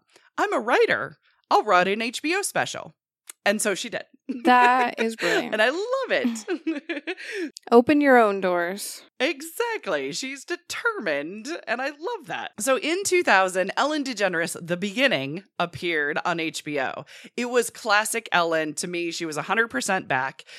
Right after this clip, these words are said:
Speaker 1: She was a little rough around the edges, but she was still true to herself,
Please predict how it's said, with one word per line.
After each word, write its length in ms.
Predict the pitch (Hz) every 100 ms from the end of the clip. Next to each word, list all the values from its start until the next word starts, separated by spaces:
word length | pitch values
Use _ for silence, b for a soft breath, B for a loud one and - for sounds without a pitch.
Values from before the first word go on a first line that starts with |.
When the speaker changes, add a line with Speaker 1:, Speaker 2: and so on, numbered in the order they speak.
| B
Speaker 1:
She 140 | -
was 100 | 208
a 60 | 185
little 320 | 190 254 302
rough 260 | 262 240 233
around 280 | 233 220 220
the 120 | 208
edges, 400 | 185 185 202 190
but 160 | 156
she 140 | - 170
was 160 | 156
still 240 | - 202 202
true 320 | - 220 233
to 100 | 269
herself, 480 | 233 214 185 165